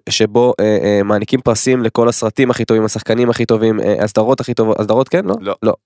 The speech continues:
Speaker 1: רק הסרטים.
Speaker 2: קולנוע.
Speaker 1: קולנוע.
Speaker 2: קולנוע.
Speaker 1: קולנוע, סליחה, כן. אני רק, אה,
Speaker 2: סינמה.
Speaker 1: יפה. אה, כאשר קריס רוק, אה, הקומיקאי והסטנדאפיסט, עלה לבמה,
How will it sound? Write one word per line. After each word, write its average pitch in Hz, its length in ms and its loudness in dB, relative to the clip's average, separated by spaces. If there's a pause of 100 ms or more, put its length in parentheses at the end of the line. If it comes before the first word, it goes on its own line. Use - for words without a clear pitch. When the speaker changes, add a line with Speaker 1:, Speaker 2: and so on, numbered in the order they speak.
Speaker 1:
רק 120 120 0
הסרטים. 147 180 2
Speaker 2:
קולנוע. 165 180 2 (140)
Speaker 1:
קולנוע. 170 280 4
Speaker 2:
קולנוע. 151 360 2
Speaker 1:
קולנוע, 143 220 4
סליחה, 110 220 -4 (100)
כן. - 80 -6 (240)
אני 101 100 -4
רק, 107 140 -4
אה, 110 60 0 (340)
Speaker 2:
סינמה. 160 440 -2 (280)
Speaker 1:
יפה. 117 200 2 (680)
אה, 123 480 4 (640)
כאשר 190 320 0
קריס 202 460 0
רוק, 131 320 0 (160)
אה, 110 300 2
הקומיקאי 120 760 0
והסטנדאפיסט, 107 600 -2
עלה 107 160 2
לבמה, 117 520 2